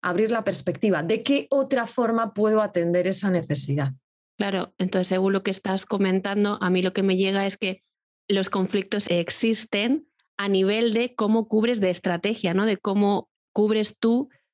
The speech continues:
Speaker 2: tu necesidad o cómo cubre el otro su necesidad y no tanto de la necesidad en sí misma.
Speaker 1: Entre, en el, en el nivel de las necesidades, Lourdes, no hay conflicto.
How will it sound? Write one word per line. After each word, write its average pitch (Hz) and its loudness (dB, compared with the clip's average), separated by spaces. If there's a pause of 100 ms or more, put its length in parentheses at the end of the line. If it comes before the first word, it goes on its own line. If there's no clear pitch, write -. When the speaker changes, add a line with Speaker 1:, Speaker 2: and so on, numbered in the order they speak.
(180)
Speaker 2:
tu 202 2
necesidad 180 2
o 202 -6
cómo 185 2
cubre 190 0
el 175 0
otro 185 2
su 190 0
necesidad 185 2
y 208 2
no 214 2
tanto 208 -2 (220)
de 185 0
la 165 0
necesidad 165 0
en 165 -4
sí 160 -2
misma. 170 -2 (600)
Speaker 1:
Entre, 214 0
en 208 2
el, 208 0
en 208 2
el 214 4
nivel 226 4
de 294 2
las 214 -2
necesidades, 202 0
Lourdes, 240 0
no 208 2
hay 196 0
conflicto. 160 -2